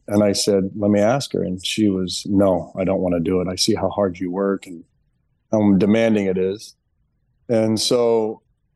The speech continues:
I said, told Kobe, I said, "I don't think she <laughs> wants to do it." <laughs> And he said, "Let me talk to her." So we spoke with her and we agreed that she was gonna t-,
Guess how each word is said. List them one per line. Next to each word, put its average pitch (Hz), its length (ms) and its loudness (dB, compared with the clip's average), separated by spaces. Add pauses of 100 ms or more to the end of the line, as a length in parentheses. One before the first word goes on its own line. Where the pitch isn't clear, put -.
(140)
I 107 120 -4
said, 104 300 -8
told 101 260 0
Kobe, 107 340 2
I 101 60 -6
said, 101 380 -4
"I 110 60 2
don't 110 160 0
think 113 140 -2
she - 120 -2
<laughs> 98 120 0
wants 101 240 -4
to 110 100 -2
do 139 240 0
it." 123 380 -2
<laughs> - 560 -10 (420)
And 117 320 2
he 113 140 4
said, 107 220 0
"Let 107 100 2
me 107 80 2
talk 98 320 0
to 98 120 -4
her." 98 180 -6
So 101 220 0
we 98 100 2
spoke 104 340 0
with 107 140 0
her 123 240 2
and 110 260 -4 (560)
we 101 220 2
agreed 104 420 2
that 104 180 0 (300)
she - 180 -2
was 104 160 2
gonna 101 180 0
t-, 131 260 -4